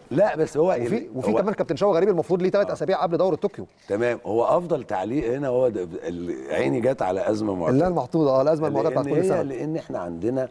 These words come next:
Speaker 2: مم.
Speaker 1: ما بقول لك ماشيه، يعني ال-، لجنه المسابقات المصريه
Speaker 2: مم.
Speaker 1: مجبره على ان هي،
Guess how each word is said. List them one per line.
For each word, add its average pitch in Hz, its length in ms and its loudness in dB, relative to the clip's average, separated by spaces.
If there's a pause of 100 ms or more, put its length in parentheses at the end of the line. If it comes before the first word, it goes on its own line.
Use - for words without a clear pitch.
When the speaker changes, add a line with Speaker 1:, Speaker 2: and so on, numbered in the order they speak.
Speaker 2:
مم. 113 180 -6 (120)
Speaker 1:
ما 78 80 -2
بقول 101 180 4
لك 117 160 0
ماشيه، 117 440 0 (300)
يعني 85 380 -2
ال-، 82 300 -2
لجنه 123 300 0
المسابقات 95 440 -4
المصريه 87 540 -4 (320)
Speaker 2:
مم. 113 160 -2 (480)
Speaker 1:
مجبره 117 640 2
على 104 360 -2
ان 104 120 -6
هي، 143 480 -2